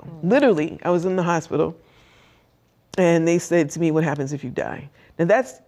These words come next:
Speaker 2: I wish I could say that's the first time that that happened, but it wasn't, because I'd had, um,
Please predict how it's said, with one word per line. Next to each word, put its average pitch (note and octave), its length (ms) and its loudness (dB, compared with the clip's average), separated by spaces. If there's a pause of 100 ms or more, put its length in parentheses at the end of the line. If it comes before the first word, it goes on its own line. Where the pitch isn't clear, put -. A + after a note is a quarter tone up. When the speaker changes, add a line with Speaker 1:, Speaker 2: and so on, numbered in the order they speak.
Speaker 2:
I - 120 -8
wish A3+ 220 0
I G3+ 80 4
could G3 140 -2
say F3+ 140 2
that's E3+ 240 0
the C#3+ 80 0
first G#3+ 320 0
time C#3+ 200 2
that C#3+ 140 -2
that C#3+ 100 -2
happened, C#3+ 260 -4
but E3+ 100 2
it G#3 60 2
wasn't, - 300 -2 (480)
because E3+ 400 0
I'd E3 200 4
had, D#3+ 460 2
um, D#3 400 -2